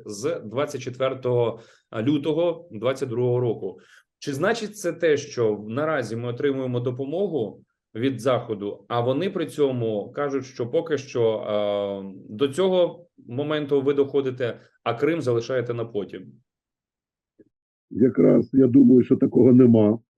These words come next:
Speaker 2: Я вам поясню чому. Американці, як ніхто, зацікавлений, щоб ми,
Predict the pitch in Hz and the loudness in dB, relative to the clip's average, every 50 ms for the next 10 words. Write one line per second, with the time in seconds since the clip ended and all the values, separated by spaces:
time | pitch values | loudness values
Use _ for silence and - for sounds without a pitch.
0 | - _ _ - 110 123 123 131 117 - _ - 131 127 113 120 117 120 113 - | -20 _ _ 2 4 4 6 4 2 2 _ 4 4 4 4 6 2 2 4 4
1 | 131 113 104 90 - _ _ _ _ _ _ _ _ _ - _ _ _ - 120 | 4 4 4 4 0 _ _ _ _ _ _ _ _ _ -20 _ _ _ 2 6
2 | 120 127 127 123 113 - 147 139 131 123 - - 117 110 123 120 113 - _ - | 6 8 8 6 6 6 6 6 6 6 4 2 2 4 4 4 4 4 _ 4
3 | - 117 113 117 120 - - - - 131 127 120 120 123 110 110 107 101 - - | 4 6 6 4 4 2 -2 2 4 4 4 6 6 6 6 6 4 4 4 0
4 | 107 98 110 120 127 131 | 4 6 8 6 6 6